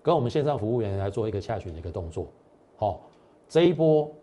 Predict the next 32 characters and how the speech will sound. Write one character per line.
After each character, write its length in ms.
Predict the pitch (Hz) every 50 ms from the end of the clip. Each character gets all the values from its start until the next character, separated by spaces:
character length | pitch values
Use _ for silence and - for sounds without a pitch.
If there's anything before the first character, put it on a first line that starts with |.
| - -
要 160 | 156 147 131
把 220 | - 110 87 87
握 180 | 101 117 113 104
第 240 | - - 147 123 110
三 240 | - 117 113 113
季 200 | 107 - 110 98 92 -
电 240 | - 170 147 117
子 300 | 104 - 98 101 101 117
股 220 | 117 - 101 85 82 - _ _ _ _ _ _ -
大 200 | 160 147 117 107
幅 240 | - - 95 92 90
飙 260 | - - 104 98 101
升 180 | 98 - 95 92
的 80 | 90
机 240 | 85 - 90 85 87
会。 160 | - - 85 - - - _ _ _ _ _ _ _ _ _ _ _ _ _ _ _ -
哦， 200 | - 92 82 76 - - _ _ _ _ _ _ _
什 240 | _ - - - 120
么 80 | 135 151
股 160 | 139 127 117
票 260 | 113 165 151 - - - - - _ _ _ _ _
要 120 | - 127 120
怎 100 | 101 92
么 100 | 95 92
买， 160 | 92 - - - - _ _ _ _ _ _ _ _ _
什 180 | - 120 113
么 160 | 113 123 120 139
位 160 | 165 165 127
置 100 | - 107
买， 180 | 98 92 92 - - - _ _ _ _ _ _ _ _
我 120 | 98 92
都 180 | 92 113 135